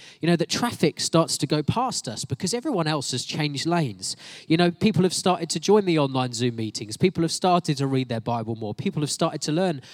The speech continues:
other skills. There's people that have picked up online degrees, and there's people that have started to serve their neighborhoods, and there's people that have signed up for this and that, and they're, they're go-, going past us, and we're going, "What?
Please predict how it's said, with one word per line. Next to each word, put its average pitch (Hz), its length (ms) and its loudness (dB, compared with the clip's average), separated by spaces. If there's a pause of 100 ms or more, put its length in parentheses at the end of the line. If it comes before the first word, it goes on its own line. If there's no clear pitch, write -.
(200)
other 135 180 2
skills. 120 440 -4
There's 139 180 -6
people 165 280 0
that 147 120 -2
have 143 120 -10
picked - 300 0
up 175 140 2
online 131 360 0
degrees, 113 440 -4
and 139 80 -6
there's 147 180 -4 (360)
people 190 300 6
that 165 140 2
have 151 80 0
started 160 340 0
to 147 80 -2
serve 190 360 2
their 135 140 2
neighborhoods, 117 580 -2
and 120 140 -8 (260)
there's 156 160 0
people 202 320 6
that 175 80 2
have - 120 -4
signed 180 340 0
up 190 120 0
for - 120 -6
this 147 220 0
and 151 80 -4
that, 151 120 -2
and 180 120 -4
they're, 226 280 2
they're 220 260 2
go-, 226 200 0
going 202 200 4
past 254 420 -2
us, - 140 -2
and 175 100 -6
we're 220 120 0
going, 185 240 -6
"What? 285 280 -4